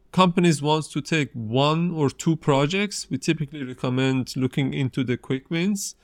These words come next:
But if they want to have, tackle a bigger project, we say, "Okay,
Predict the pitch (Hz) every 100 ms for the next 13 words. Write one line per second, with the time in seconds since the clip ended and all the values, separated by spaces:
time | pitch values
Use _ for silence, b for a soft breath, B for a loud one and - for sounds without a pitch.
0 | b b b 139 135 151 131 - 135 123
1 | 160 175 - 151 147 147 143 - 160 147
2 | 147 - 123 127 202 175 135 127 110 -
3 | 123 127 _ 127 127 120 - 127 151 143
4 | 127 113